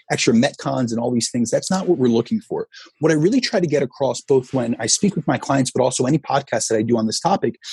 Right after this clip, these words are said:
is that our training in the gym isn't done with the intention to burn calories. We do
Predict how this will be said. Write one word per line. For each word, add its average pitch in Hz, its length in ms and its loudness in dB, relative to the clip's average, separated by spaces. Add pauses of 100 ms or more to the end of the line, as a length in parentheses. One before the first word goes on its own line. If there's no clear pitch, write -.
(220)
is 156 140 2
that 151 240 -2 (320)
our 208 140 2
training 226 340 4
in 190 40 4
the 170 80 4
gym 131 320 2
isn't 147 280 0
done 135 180 2
with 127 100 -2
the 120 80 0
intention 113 400 -2
to - 20 -8
burn 110 140 -2
calories. 107 480 -12 (260)
We 135 100 2
do 196 320 2